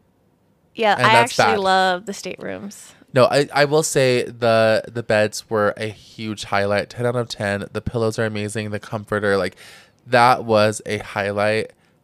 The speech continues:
Speaker 2: Loved that. That was, that was good for me. But the, it just, it wasn't, it wasn't, it wasn't bad, but it wasn't, like, great.
Speaker 1: Did it have, like, a good, like, promenade and, like, things like that?
Speaker 2: Yeah, the promenade was cute.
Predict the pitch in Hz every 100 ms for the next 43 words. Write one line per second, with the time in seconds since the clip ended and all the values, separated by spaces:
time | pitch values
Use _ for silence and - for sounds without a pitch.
0 | _ 113 101 - 87 78 - _ _ _
1 | _ _ - 110 110 101 107 107 104 104
2 | - 98 92 - - - - - _ _
3 | 123 117 - 120 117 110 104 - _ -
4 | 135 156 - - - - - - - -
5 | _ _ _ - 131 143 180 175 160 -
6 | 147 151 165 185 185 180 180 - - -
7 | _ _ _ _ _ _ _ _ _ -
8 | 143 160 175 139 113 143 190 147 127 110
9 | 110 - 98 - 62 - _ _ - 262
10 | 226 240 226 226 226 214 208 202 190 -
11 | - - 175 180 185 185 185 185 185 180
12 | 170 165 - 185 185 170 - 156 170 233
13 | 359 - _ _ _ 214 214 165 170 190
14 | 202 240 - - - 135 110 104 147